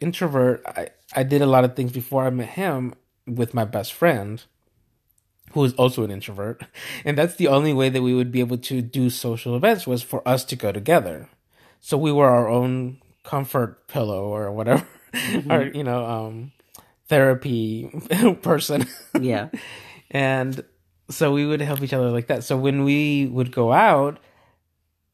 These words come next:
Speaker 1: in my mind, I was like, "Okay, so we're going to a so-, a social setting. He's gonna be there with all his friends. It's okay for me to invite my best friend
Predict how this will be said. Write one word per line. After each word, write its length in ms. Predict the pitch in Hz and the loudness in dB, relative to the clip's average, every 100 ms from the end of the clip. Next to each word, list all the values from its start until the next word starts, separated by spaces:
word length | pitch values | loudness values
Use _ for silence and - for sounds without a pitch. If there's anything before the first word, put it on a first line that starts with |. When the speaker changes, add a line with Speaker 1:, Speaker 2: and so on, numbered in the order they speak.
| - | -2
Speaker 1:
in 140 | 156 | 0
my 180 | 156 180 | 4 4
mind, 320 | 208 151 135 | 4 4 4
I 40 | 127 | 2
was 160 | 123 123 | 0 0
like, 100 | 117 | -2
"Okay, 260 | 160 143 | -2 -4
so 140 | 127 131 | -2 -2
we're 140 | 147 | 0
going 240 | 160 185 | 0 -2
to 100 | 180 | -2
a 60 | 160 | -4
so-, 220 | - 160 - - _ | -4 -4 -6 -12 _
a 60 | 127 | -6
social 360 | - 135 - 165 | -4 -4 -4 -6
setting. 520 | - 107 107 110 127 - - - | -2 -2 0 -4 -6 -12 -14 -6
He's 140 | 147 | 0
gonna 160 | 160 165 | 4 4
be 140 | 147 | 4
there 120 | 143 131 | 4 2
with 160 | 127 | 0
all 180 | 123 123 | 0 0
his 200 | 131 127 | 0 -4
friends. 460 | - 110 104 120 - _ _ _ _ _ _ - | -6 -4 -4 -8 -12 _ _ _ _ _ _ -4
It's 160 | 139 | 0
okay 240 | 151 127 131 | 2 2 -2
for 140 | 127 | -2
me 140 | 120 117 | 0 0
to 80 | |
invite 300 | 117 110 107 | 0 0 -2
my 120 | 107 107 | -2 -4
best 240 | 98 95 | -4 -6
friend 340 | - 123 65 | -6 -6 -8